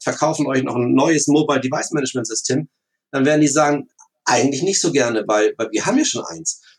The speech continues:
Und deswegen ist es wichtig zu schauen, wo kann man jetzt, äh, g-, gemeinsam da wachsen. Und die offene Plattform, die Pico da bietet, das ist etwas, was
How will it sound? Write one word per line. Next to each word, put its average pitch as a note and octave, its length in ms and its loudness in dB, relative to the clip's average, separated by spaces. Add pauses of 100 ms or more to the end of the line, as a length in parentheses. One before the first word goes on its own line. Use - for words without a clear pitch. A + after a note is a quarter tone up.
(120)
Und C3 460 2
deswegen D#3+ 460 2
ist C#3 100 0
es A2+ 200 -8
wichtig - 340 -2
zu - 100 -4
schauen, C3 320 0
wo C#3 100 -2
kann C3+ 200 -2
man B2+ 120 2
jetzt, - 460 -2
äh, A#2 160 -2
g-, - 160 -8
gemeinsam B2 580 0
da G2+ 200 2
wachsen. - 460 -2 (320)
Und A#2 220 -4
die A#2+ 280 -6 (100)
offene F3 480 0
Plattform, F#3 480 -2
die B2 140 -2
Pico D3+ 320 -10
da A#2 140 -2
bietet, - 420 -8 (600)
das D3 200 -2
ist - 80 -4
etwas, D3+ 380 0
was - 420 0